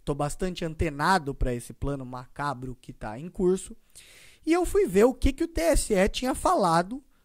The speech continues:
né, sobre, sobre tudo isso, sobre esse atraso e tal, e eu vi que o ministro Barroso, que é o presidente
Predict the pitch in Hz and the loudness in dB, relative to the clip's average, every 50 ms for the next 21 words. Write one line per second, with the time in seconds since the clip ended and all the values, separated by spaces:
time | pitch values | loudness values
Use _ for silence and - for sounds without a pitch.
0 | _ _ 151 175 208 240 - - 160 156 165 185 190 202 160 - - 170 165 170 | _ _ -6 -4 -4 -4 -2 -2 -2 -2 0 -4 -6 -6 -6 -4 -2 -2 -2 -2
1 | - - 180 185 190 151 170 190 - - 143 131 131 151 151 - 185 180 - - | -2 -4 -4 -2 -2 -2 -2 -2 -4 -6 -6 -6 -6 -8 -6 -6 -6 -8 -6 -6
2 | 135 156 175 185 165 147 180 196 - - 208 240 269 285 320 294 202 196 262 262 | -2 0 0 0 0 -2 -6 -4 0 2 2 2 2 2 0 -2 -2 -4 -6 -8
3 | - - 302 277 240 233 220 185 151 143 - - 165 160 170 220 254 220 170 185 | -6 -8 -6 -6 -4 -4 -4 -4 -6 -8 -8 -10 -8 -4 -2 0 0 2 4 4
4 | 214 269 262 240 220 - 175 151 151 147 - 147 156 151 147 143 131 135 127 123 | 4 4 4 0 -6 -6 -4 -4 -4 -4 -6 -6 -6 -8 -8 -12 -12 -12 -14 -14
5 | 120 - - | -14 -18 -20